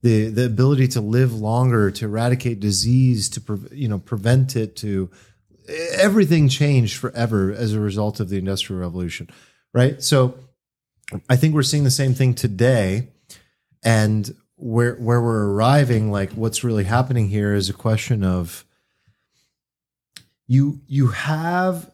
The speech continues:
this, uh, sort of stranglehold, this monopoly that Google has had on this for quite some time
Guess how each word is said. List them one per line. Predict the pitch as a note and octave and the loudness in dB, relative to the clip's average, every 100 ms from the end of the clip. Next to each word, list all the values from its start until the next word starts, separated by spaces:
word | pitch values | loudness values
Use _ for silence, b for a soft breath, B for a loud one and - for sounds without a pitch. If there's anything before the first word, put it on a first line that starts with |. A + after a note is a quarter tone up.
| - | -6
this, | A2+ B2 A#2+ A2+ - - - _ _ - | 0 2 2 -2 -2 -4 -8 _ _ -2
uh, | A2+ G#2+ G#2 G#2 G2+ _ _ _ _ | 0 0 -2 -4 -10 _ _ _ _
sort | - D3+ C#3+ | -2 2 2
of | B2+ A2 - _ - - _ _ _ _ _ | 2 -2 -12 _ -20 -20 _ _ _ _ _
stranglehold, | C#3 - D3 D3+ C#3 A2+ C3 C3+ C3 B2+ B2 A#2+ C3 | -4 2 2 4 2 0 0 0 2 2 0 -4 -2
this | A#2+ A2 - | 0 0 0
monopoly | A#2+ B2 C#3 C#3 C3+ A#2 | 2 2 2 0 0 2
that | A2 F#2 | 0 -2
Google | A2+ C3 A#2+ G2+ | -2 0 0 0
has | G#2+ G#2 G#2+ | -2 -4 -4
had | A2 A2+ | -6 -4
on | G#2 | -4
this | G#2 F#2+ | -2 -4
for | - G#2+ | -4 -10
quite | - D3+ D3 | 0 0 0
some | A#2 G2 | -4 -8
time | - A2+ G#2 | -6 -2 -2